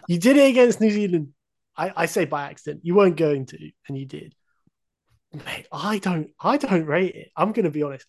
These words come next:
I think it's too ballsy on no injury. Like, France do the six two, but one of their six is Makalau,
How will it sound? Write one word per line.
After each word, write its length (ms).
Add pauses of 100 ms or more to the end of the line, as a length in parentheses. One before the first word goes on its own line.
I 80
think 200
it's 160 (260)
too 580
ballsy 640 (300)
on 340 (320)
no 200
injury. 540 (380)
Like, 180 (240)
France 420
do 100
the 100
six 300
two, 440 (520)
but 140
one 180
of 80
their 160
six 480
is 480 (100)
Makalau, 680